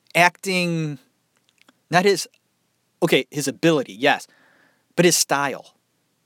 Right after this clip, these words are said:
Stone said Sheen, in the early goings,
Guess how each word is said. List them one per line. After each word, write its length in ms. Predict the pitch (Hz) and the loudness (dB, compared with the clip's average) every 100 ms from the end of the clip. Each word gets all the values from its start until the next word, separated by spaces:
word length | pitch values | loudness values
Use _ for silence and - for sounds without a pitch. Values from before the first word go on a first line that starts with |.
| _ _ _ - | _ _ _ -8
Stone 420 | - - 180 185 | -6 0 0 0
said 400 | - 175 156 135 _ _ _ _ _ _ _ - | -2 0 0 -2 _ _ _ _ _ _ _ -10
Sheen, 560 | - - 214 220 226 - _ _ _ _ _ _ _ - | -4 -2 0 -2 -4 -10 _ _ _ _ _ _ _ -4
in 80 | 175 | 0
the 140 | 165 | 2
early 200 | 156 196 | 2 2
goings, 580 | 190 202 202 214 208 - | 4 2 2 -2 -6 -10